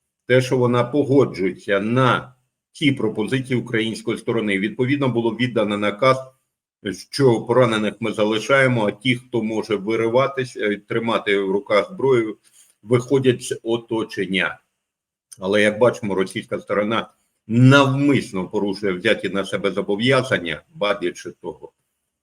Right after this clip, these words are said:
йде на військовий злочин і, ще раз підкреслю, викладає це в соціальні мережі.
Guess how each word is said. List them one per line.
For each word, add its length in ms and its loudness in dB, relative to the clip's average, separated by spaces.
йде 420 2
на 140 4
військовий 480 0
злочин 600 -2
і, 200 -2
ще 320 4
раз 180 4
підкреслю, 680 -4
викладає 560 2
це 320 -2
в 180 -8
соціальні 600 -4
мережі. 440 -6